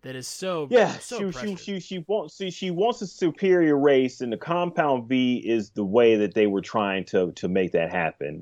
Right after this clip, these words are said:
Speaker 2: and the reasons, um, why she's still trying to make it happen through these experiments at Sage Grove and everything. Um, trying to find that perfect combination, perfect person, so she can make multiple, you know, soldiers, so they can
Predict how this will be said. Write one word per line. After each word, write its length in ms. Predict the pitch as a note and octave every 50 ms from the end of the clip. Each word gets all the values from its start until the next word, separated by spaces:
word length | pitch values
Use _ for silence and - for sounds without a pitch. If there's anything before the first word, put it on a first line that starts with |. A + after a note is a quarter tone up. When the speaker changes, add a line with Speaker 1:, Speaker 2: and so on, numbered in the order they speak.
| -
Speaker 2:
and 300 | - F#2 F2 F2 E2+ E2
the 80 | D#2+ D#2+
reasons, 640 | D#2+ G#2+ A2+ A2 G2+ E2+ F2+ F2 E2+ E2+ E2 - _ _ _ _ _ _ _ -
um, 300 | - F#2 G2 F#2 F2+ F2+
why 180 | F2+ F#2+ F2+ F2+
she's 240 | - - G#2 F2+ -
still 260 | - - D#3 D3+ C3+
trying 260 | - - B2+ A2 G2+
to 60 | G2
make 220 | F#2+ F#2 F#2 E2 -
it 80 | F2+
happen 340 | F2+ F#2+ F#2 E2+ - F#2 F2 E2+
through 140 | - G2+
these 240 | F#2 F#2 F#2 F2 D#2+
experiments 680 | F#2 F2 - - - - G#2+ G2+ F#2+ F2+ F2+ F2 F2 - E2
at 80 | E2
Sage 400 | - - G#2+ G2 F#2 F2 D#2+ E2
Grove 380 | - G2 F#2 F2 E2 D#2+ D2+ D#2+
and 80 | D#2+
everything. 440 | D#2+ D#2 D2 D2 - - D2+ C#2+ D2 _ _ _ _ - - _ _ _ -
Um, 440 | F#2+ G2+ G2 F#2+ F#2 F2+ E2+ F2 -
trying 320 | - - B2+ B2 B2 A#2+
to 80 | A2+ G#2+
find 320 | - B2 A2+ A2 A2 G#2
that 240 | G2 F2+ - _ -
perfect 580 | - - C#3 C3 B2 B2 - C3+ A#2+ A2+ A#2 _ _ _ _ _ _ -
combination, 880 | - C3+ C3 A#2+ G#2 A2+ G#2+ G#2 G2+ G2+ G2+ - - A2 G#2 G2 F#2+ F2 _
perfect 500 | - - B2 A#2 A2+ - - G#2+ - _ _ _ _ _
person, 560 | - - C3+ B2+ A#2 - - G#2 F#2+ F#2 F#2 - _ _ _ _
so 260 | _ - - A2+ G#2 G2
she 160 | - - A#2+
can 120 | - G#2 G2
make 180 | G2+ G2 F#2
multiple, 720 | F2+ F#2 G2 A#2 A#2 G#2+ G#2 - F2+ E2+ F#2+ F#2 F2+ E2+ F2
you 120 | G2 G#2
know, 320 | G2 F2 E2+ E2 E2+ E2 -
soldiers, 480 | - - - A2+ G#2+ G2+ F2 F#2+ F2+ -
so 200 | - A2 G2+ G2
they 240 | F#2 G#2 G#2 G#2+ G2+
can 260 | - - G2+ F#2